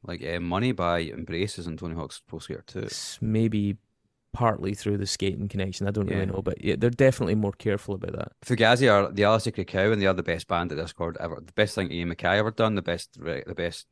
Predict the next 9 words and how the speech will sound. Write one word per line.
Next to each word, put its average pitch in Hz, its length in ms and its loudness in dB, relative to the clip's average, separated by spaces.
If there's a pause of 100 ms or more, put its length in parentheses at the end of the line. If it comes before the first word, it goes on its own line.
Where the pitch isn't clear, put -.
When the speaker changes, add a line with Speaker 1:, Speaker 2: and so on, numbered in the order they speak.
(120)
Speaker 1:
thing 85 320 -4
that 80 260 -6 (200)
Discord 90 500 -4
ever 87 320 -4
released, 110 680 -6
all 110 220 4
the 95 100 2
records. 87 560 -2 (480)
Um, 85 640 -2